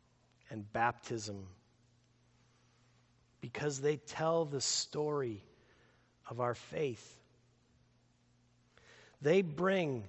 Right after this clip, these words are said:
the truth of the cross to bear on our lives again and again and again. The fact that Jesus died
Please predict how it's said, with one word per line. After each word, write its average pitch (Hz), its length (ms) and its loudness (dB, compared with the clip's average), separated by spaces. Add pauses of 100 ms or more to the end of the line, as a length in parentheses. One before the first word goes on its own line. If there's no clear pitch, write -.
(100)
the 143 100 -4
truth 220 840 -4 (520)
of 139 160 -4
the 147 80 -6
cross 120 840 -2 (1400)
to 160 100 -2
bear 175 560 2
on 147 220 0
our 139 160 4
lives 131 680 0
again 160 640 -4 (540)
and 131 140 -4
again 151 600 -4 (680)
and 131 140 -2
again. 127 600 -2 (760)
The - 60 -10
fact 165 420 -6
that 135 180 -6
Jesus 156 540 -6
died 117 560 -4